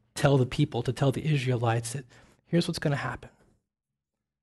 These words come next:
I'm gonna come, and an angel of the Lord is gonna pass through the land. And the firstborn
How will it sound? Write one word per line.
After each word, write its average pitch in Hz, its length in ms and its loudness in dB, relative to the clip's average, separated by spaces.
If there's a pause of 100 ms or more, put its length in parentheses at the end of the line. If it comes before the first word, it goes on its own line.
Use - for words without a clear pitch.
(2250)
I'm 123 200 2
gonna 180 180 4
come, 101 320 -4 (1900)
and 123 160 0
an - 80 -6
angel 170 380 8
of 156 60 2
the 151 60 4
Lord 127 240 4
is - 80 -2
gonna 113 140 -2 (100)
pass - 380 -2
through 139 120 -4
the 127 60 -2
land. 104 400 -2 (1400)
And 123 80 2
the 110 60 0
firstborn 147 1000 0